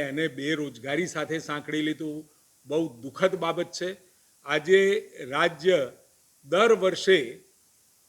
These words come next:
બે લાખ પંચાણું હજાર જેવા રોજગાર આપણે આપી ચૂક્યા છીએ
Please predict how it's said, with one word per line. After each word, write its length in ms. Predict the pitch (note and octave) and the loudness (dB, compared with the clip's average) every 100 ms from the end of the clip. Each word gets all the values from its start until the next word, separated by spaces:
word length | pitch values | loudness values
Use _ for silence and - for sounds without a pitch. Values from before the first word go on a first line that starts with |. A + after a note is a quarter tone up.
| _ _ _ _ C#3 | _ _ _ _ -6
બે 200 | D#3 G#3+ | 2 4
લાખ 280 | A3+ A3 A3 - | 6 4 2 -6
પંચાણું 600 | E3 E3+ - A#3 A#3 A3 F#3 | -12 -10 -2 0 2 2 2
હજાર 260 | F3 G3+ | 0 -2
જેવા 340 | F3 E3+ F#3 G3 | -2 -4 -2 -2
રોજગાર 440 | D#3+ B2+ C3 F3+ | -4 -8 -4 -2
આપણે 320 | F3 C#3+ E3 F#3 | -2 -4 -2 -2
આપી 320 | B2+ - D#3+ | -4 -10 -18
ચૂક્યા 360 | - - B2 | -16 -14 -14
છીએ 300 | A2+ - G2+ | -14 -18 -20